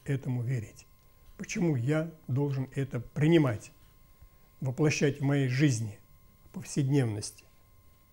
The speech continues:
Что это значит для меня лично?» Если мы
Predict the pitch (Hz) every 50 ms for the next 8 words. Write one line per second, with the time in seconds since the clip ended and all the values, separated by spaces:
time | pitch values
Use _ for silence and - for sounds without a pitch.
0 | - - - - - - - - - - - - - - - 196 214 214 - -
1 | - 170 165 165 165 147 123 147 156 156 156 - 123 107 107 117 135 160 160 170
2 | 180 175 160 131 113 120 - - - - 131 143 151 143 - - - - 113 95
3 | - - - - - - - - - - - - - - 1047 1047 1077 1077 1047 1047
4 | 1047 - - - - 1047 - - 1047 1077 1077 1077 1047 - - - - - _ -
5 | _ _ _ - - - - - - - - - 139 143 143 139 - 139 139 139
6 | 139 131 127 123 - -